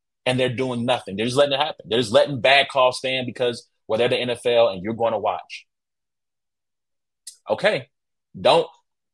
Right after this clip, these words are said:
don't test the collective wills of people. Don't, especially as it relates to their, their pockets.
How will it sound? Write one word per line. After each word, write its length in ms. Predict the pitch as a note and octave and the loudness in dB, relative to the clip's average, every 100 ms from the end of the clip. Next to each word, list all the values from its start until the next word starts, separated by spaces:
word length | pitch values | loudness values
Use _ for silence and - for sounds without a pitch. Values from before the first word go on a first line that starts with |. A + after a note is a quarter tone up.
| G2 | 2
don't 300 | C3+ E3+ - | 4 4 2
test 300 | E3+ D#3+ - | 0 0 -2
the 100 | B2+ | -6
collective 460 | B2+ C3 B2+ A2+ | 0 -2 0 -4
wills 460 | G#2 A#2+ A#2 F#2+ F#2 | -2 2 2 0 -8
of 160 | F2 | -14
people. 420 | - G#2+ - - _ _ _ - | -12 -12 -12 -18 _ _ _ -4
Don't, 300 | F#2 D3 C#3 - _ | 2 2 0 -10 _
especially 580 | B2+ A#2+ - E3+ E3+ C#3 - | -2 0 2 2 2 -2 2
as 200 | B2 B2 | 2 2
it 40 | |
relates 360 | B2 A2+ A#2+ - - | -2 -2 -4 -6 -12
to 80 | |
their, 420 | A2+ A2+ G#2+ G#2 - _ _ _ | -6 -4 -2 -4 -8 _ _ _
their 160 | - - | 0 0
pockets. 640 | - - - - - - | 2 0 0 -12 -20 -20